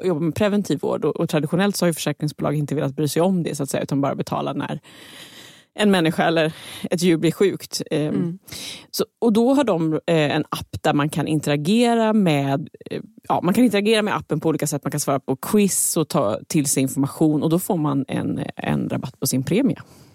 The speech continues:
Speaker 2: Ja,
Speaker 1: Så man kan
Speaker 2: okej.
Speaker 1: få upp till
Speaker 2: Ja.
Speaker 1: tjugofem procent billigare försäkring. Det är ganska mycket.
Speaker 2: Och vad lä-, man lär sig då om så här djurhälsa och sånt där, eller?
Speaker 1: Precis, då
Speaker 2: Ja.
Speaker 1: anpassas den informationen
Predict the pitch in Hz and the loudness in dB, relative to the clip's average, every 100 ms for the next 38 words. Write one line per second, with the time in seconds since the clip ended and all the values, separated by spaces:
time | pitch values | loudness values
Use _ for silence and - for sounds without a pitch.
0 | _ _ _ 320 269 330 381 - 196 202 | _ _ _ 0 2 4 4 4 4 2
1 | - 156 202 277 147 139 147 208 269 254 | 2 2 2 2 2 0 0 2 2 2
2 | - 110 85 - 170 160 143 135 - 156 | 0 0 0 -2 0 2 2 0 0 0
3 | 220 - - - - 311 - - - 196 | 0 0 -8 -4 2 2 2 0 0 -4
4 | - 208 208 208 - 202 202 196 175 185 | -4 -2 2 2 2 2 4 2 2 -2
5 | 165 156 - 175 220 202 190 214 262 262 | -2 -2 -2 0 2 4 4 4 2 2
6 | 240 - 240 233 220 214 - - - - | 0 0 -2 0 -2 -4 -4 -6 -6 -8
7 | - - 214 160 170 170 160 - 165 180 | -6 0 2 2 2 4 2 2 0 0
8 | 139 123 131 147 139 131 | 0 -2 -2 -2 0 0